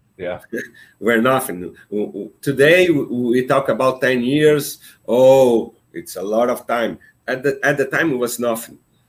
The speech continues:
Speaker 2: Um, just, just the trip, uh, the journey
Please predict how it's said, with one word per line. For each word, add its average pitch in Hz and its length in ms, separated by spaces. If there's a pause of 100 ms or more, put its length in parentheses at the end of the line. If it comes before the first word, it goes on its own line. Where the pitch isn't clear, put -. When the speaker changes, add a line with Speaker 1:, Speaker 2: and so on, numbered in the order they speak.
(220)
Speaker 2:
Um, 90 560 (120)
just, 160 420
just 165 320
the 175 100
trip, 185 480 (640)
uh, 117 560
the 120 140
journey 156 560